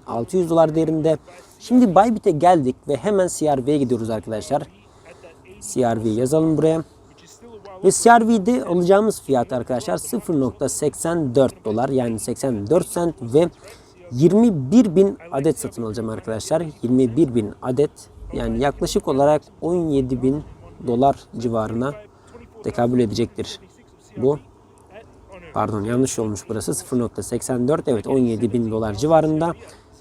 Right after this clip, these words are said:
Evet onayladık ve gördüğünüz gibi C R V için de satın alma emrini verdik. Şu anda trade yapmıyorum ve sadece satın alma emirleri veriyorum arkadaşlar gördüğünüz gibi.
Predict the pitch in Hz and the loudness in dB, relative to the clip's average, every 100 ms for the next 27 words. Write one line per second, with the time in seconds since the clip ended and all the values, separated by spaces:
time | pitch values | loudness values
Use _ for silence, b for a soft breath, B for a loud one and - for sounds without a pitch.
0 | - 175 135 - 160 185 190 180 196 - | 0 2 2 -2 2 4 6 6 6 4
1 | 131 120 165 165 - - - 160 185 233 | -4 0 0 0 -8 -20 -2 0 2 2
2 | 202 160 156 151 - 175 196 196 226 208 | 2 0 0 -2 0 4 6 4 0 -2
3 | - - 214 147 131 156 - 220 175 120 | -6 -2 0 0 -2 -4 -2 0 0 0
4 | - 185 175 185 165 135 104 - 214 202 | 0 0 2 0 0 0 -2 -4 0 2
5 | 190 - 139 107 170 180 185 175 175 156 | 2 2 -2 0 0 0 2 2 2 -2
6 | - 175 214 180 135 135 - - 214 190 | -4 0 2 2 0 -2 -4 -4 2 2
7 | 131 110 143 190 170 170 180 131 127 175 | 2 0 0 2 4 2 2 2 4 4
8 | 151 117 104 107 107 98 117 101 113 110 | 4 0 -6 -6 -8 -8 -10 -6 -6 -4
9 | 147 147 151 160 | -4 -2 -2 -2